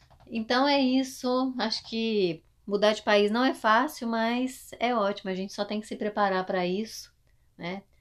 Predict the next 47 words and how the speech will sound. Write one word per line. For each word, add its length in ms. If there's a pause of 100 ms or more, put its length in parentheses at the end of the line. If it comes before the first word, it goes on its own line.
(760)
E 200
não 140
precisa 420
de, 840 (320)
de 200
muita 340
coisa, 280
não. 140
Só 140
precisa 260
de 80
informação 720
e 40
buscar 260
as 100
pessoas 560
que 200 (200)
trabalham 560
com 160
isso 320
pra, 260
pra 140
se 120
informar 720 (360)
e 80
pronto. 420 (280)
E 80
entender 560
que 320
não 140
é 80
fácil 280
pra 100
ninguém, 340
principalmente 460
pra 100
criança, 460
porque 200
as 60
pessoas 300
tendem 320
muito 180
a 40
banalizar 640
a 40
criança 420
falando, 560